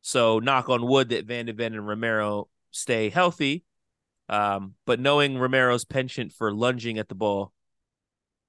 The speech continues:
you figure it's only a matter of time before he either pulls something or ends up <laughs> with a red. So, uh, is it enough to just rely on this Phillips kid? Do you think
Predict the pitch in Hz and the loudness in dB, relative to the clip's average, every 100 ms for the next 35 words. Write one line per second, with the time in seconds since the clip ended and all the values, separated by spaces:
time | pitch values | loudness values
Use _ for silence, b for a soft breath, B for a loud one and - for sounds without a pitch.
0 | _ 113 113 135 117 110 131 123 117 113 | _ -6 0 2 2 2 0 2 0 0
1 | 113 101 101 117 107 101 101 104 104 98 | 0 0 -2 -2 -2 -2 -6 -2 -2 -4
2 | _ _ _ _ 135 127 113 92 _ - | _ _ _ _ 0 2 2 0 _ -2
3 | 143 131 135 123 127 120 110 104 101 117 | 0 2 0 0 0 -2 0 -2 -2 -4
4 | 120 107 - - 143 147 151 127 113 120 | -2 -4 -4 -6 -4 2 4 4 4 6
5 | 110 101 95 - 110 101 98 _ _ _ | 4 2 -6 -4 0 0 -4 _ _ _
6 | _ _ - 107 104 101 87 - _ _ | _ _ -8 -2 0 -2 -4 -12 _ _
7 | _ _ _ _ - 208 190 196 175 170 | _ _ _ _ 0 2 4 4 6 4
8 | 165 - - 160 135 123 101 139 131 - | 4 0 0 2 2 0 -2 -2 -2 -8
9 | _ - 123 117 123 123 113 107 - 185 | _ -2 2 4 4 4 2 -2 -2 2
10 | 170 - - 127 120 117 - _ _ _ | 2 0 0 2 2 0 -6 _ _ _
11 | _ _ _ _ _ 117 117 123 127 - | _ _ _ _ _ 0 4 4 4 4
12 | 156 139 | 2 2